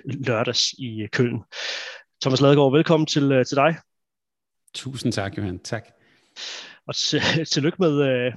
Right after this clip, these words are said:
Speaker 1: med vaccinen i øvrigt.
Speaker 2: Ja, i lige måde, i lige måde. Det,
Speaker 1: Tak.
Speaker 2: <laughs> vi går mod lysere tider og, og også varme tider, mens vi sidder og optager her.
Speaker 1: Ja, ja, på, på årets, øh, på årets varmeste dag, hvor jeg så lige får, får raget sådan en gang, øh, vaccinefølgevirkninger, øh, til mig.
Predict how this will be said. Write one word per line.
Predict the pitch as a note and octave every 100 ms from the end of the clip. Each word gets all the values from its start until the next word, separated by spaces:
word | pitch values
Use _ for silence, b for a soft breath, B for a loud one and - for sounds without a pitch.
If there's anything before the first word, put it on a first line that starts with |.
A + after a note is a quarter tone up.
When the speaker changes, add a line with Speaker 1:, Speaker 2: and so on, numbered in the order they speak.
| -
Speaker 1:
med |
vaccinen | B2+ C3+ D3 D#3+ F3+
i |
øvrigt. | C#3+ D3+ - B B B B _ _ _
Speaker 2:
Ja, | C#3+
i | F3+
lige | G3
måde, | G#3 F#3+ G#3
i | -
lige | E3+
måde. | F3 D#3+ E3+ -
Det, | D3 C#3+
Speaker 1:
Tak. | F#3+ E3+ - E3
Speaker 2:
<laughs> | - - -
vi | C3+
går | E3
mod | D#3 D#3+
lysere | C#3+ E3+ G3+
tider | - E3+ F3 F#3
og, | E3+ C3+ B2 A#2+ -
og | G2 G2
også | A2+ B2
varme | A2+ G#2+ A2 C3 F#3+
tider, | - C#3 D3
mens | C#3+ C3 C3+
vi |
sidder | C3 C#3
og |
optager | C3 - C3+ B2
her. | B2+ B2 b b -
Speaker 1:
Ja, | F3 E3
ja, | D3+ D#3 E3 -
på, | D#3 C#3+
på | D#3
årets, | C#3+ E3 -
øh, | C#3+ C3 -
på |
årets | C#3+ D3+
varmeste | C3+ D3 D#3+
dag, | C3+ -
hvor | C#3 C#3
jeg | C#3+
så |
lige | C#3 D#3 D3
får, | C3+ B2 -
får | C3+
raget | B2 A#2+ B2
sådan | - C#3
en | C3
gang, | A#2+ B2+
øh, | B2 A2+ A2+
vaccinefølgevirkninger, | A#2+ - B2+ C#3+ C3 - - - - - C#3+ C3 C3 B2+ B2 B2 B2 A#2+
øh, | A2+ A2+
til | B2+
mig. | A#2+